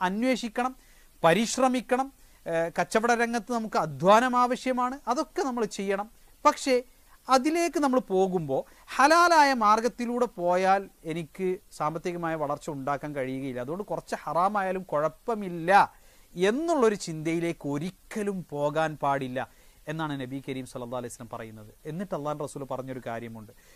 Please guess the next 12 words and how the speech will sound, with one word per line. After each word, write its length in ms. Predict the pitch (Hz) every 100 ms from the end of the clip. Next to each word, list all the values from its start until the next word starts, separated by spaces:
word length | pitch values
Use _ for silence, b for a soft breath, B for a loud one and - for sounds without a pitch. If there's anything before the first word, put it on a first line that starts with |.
| _
"ഫഇന്നല്ലാഹ 1500 | - 151 135 127 123 120 113 113 113 120 127 139 139 143 160 -
ലാ 280 | 123 123 151
യുനാലു 720 | 147 135 127 127 156 170 180
ഫദ്ലുഹു 640 | 180 202 196 139 131 120
ബിമഅസിയതിഹി." 1040 | 120 120 123 117 - 127 120 113 120 - 123 - _ -
അല്ലേ? 200 | 160 143 b b b -
ഇത് 120 | 233
അള്ളാഹുവിൻ്റെ 1000 | 214 156 160 190 208 214 185 214 214 208
അപാരമായ 960 | 143 123 139 147 170 175 165 156 151 123
ഔദാര്യത്തിൽപ്പെട്ടതാണ്. 1120 | 127 127 120 143 147 147 160 131 120 117 113
ഭൂമിയിലേക്ക് 680 | 117 156 185 208 220 208 196
വരുമ്പോൾ 360 | 147 143 139